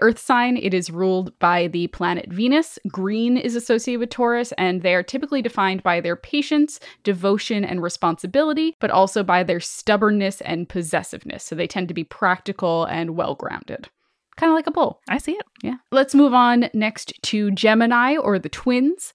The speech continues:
Speaker 1: Their reign is from May twenty-first to June twenty-first, and chances are you have at least heard of the twins that the constellation is based off of, which is Castor and Pollux.
Speaker 2: Uh, that sounds like a,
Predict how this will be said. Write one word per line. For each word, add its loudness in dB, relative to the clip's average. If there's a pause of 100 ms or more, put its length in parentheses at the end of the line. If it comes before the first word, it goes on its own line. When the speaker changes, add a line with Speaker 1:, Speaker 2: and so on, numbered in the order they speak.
Speaker 1:
Their 6
reign 2
is -2
from 2
May 0
twenty-first -4
to -4
June -2
twenty-first, 0
and 2
chances -2
are 4
you -6
have -4
at -6
least -2
heard 4
of 0
the 2
twins -4
that 0
the -4
constellation -4
is -10
based -4
off -6
of, -6
which -8
is -12
Castor -2
and -2
Pollux. -4 (160)
Speaker 2:
Uh, 0
that -2
sounds 0
like -2
a, 2